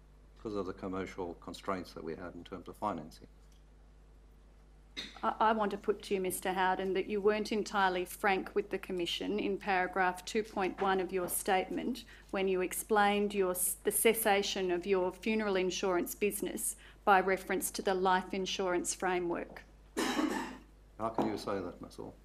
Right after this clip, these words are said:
Speaker 2: Based on all of the documents I have just shown you, Mister Howden.
Speaker 1: Do you not think that I, I, I want to, uh, continue to sell insurance?
Speaker 2: I, I'm asking you whether you were frank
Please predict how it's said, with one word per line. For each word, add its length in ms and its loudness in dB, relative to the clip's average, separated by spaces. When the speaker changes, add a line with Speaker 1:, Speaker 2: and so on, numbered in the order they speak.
Speaker 2:
Based 320 0
on 100 2
all 160 4
of 100 0
the 80 8
documents 540 0
I 140 4
have 160 -4
just 240 0
shown 380 0
you, 160 0
Mister 320 -2
Howden. 500 2
Speaker 1:
Do 60 0
you 60 2
not 200 0
think 220 -4
that 120 -2
I, 360 -4
I, 60 -4
I 20 -2
want 320 -2
to, 300 -4
uh, 100 -6
continue 420 -4
to 140 -10
sell 240 -8
insurance? 540 -12
Speaker 2:
I, 140 -10
I'm 180 -2
asking 440 -4
you 140 -6
whether 280 0
you 480 -4
were 240 4
frank 580 2